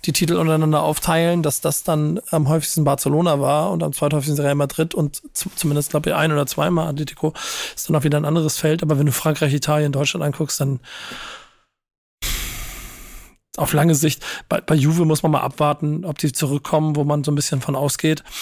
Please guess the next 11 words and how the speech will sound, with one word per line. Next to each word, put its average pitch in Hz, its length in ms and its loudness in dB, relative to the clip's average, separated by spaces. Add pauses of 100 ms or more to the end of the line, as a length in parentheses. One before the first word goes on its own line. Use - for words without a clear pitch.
(340)
weil 143 320 4
bei 156 160 0
Inter 151 180 2
der 147 320 2
Investor 143 400 0
auch 143 100 0
schon 156 140 -2
wieder, 156 460 0
äh, 165 360 -10 (360)
Probleme 147 440 2
kriegt. - 440 -2